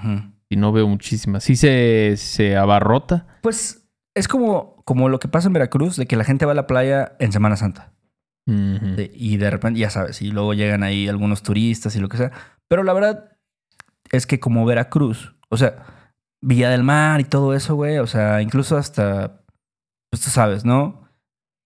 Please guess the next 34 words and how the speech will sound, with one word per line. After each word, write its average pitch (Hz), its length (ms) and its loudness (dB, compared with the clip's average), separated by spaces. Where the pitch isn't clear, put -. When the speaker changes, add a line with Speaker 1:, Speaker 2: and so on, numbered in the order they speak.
Speaker 1:
Eh, 104 100 -8
por 113 180 0
el 110 60 0
Fiesta 120 280 -2
Americana, 113 640 0
Boca 104 200 -2
del 101 80 2
Río, 117 540 -4
no 156 240 2
está 190 260 -2
tan 160 180 2
bonito, 135 320 0
güey. - 200 -12
Pero 139 160 2
a - 20 2
lo 143 60 0
Speaker 2:
Nah. - 80 4
Speaker 1:
mejor 165 240 0
puedes 185 320 -2
ir 196 100 4
un 190 140 0
poquito - 580 -6
más 202 240 -2
allá, 190 240 0
o 180 60 0
sea, 165 180 -6
puedes 165 240 -4
ir 175 100 0
hacia, 117 500 0
no 113 100 -4
sé, 113 240 -6
Costa - 240 -2
Esmeralda 107 1040 2
o 98 440 -2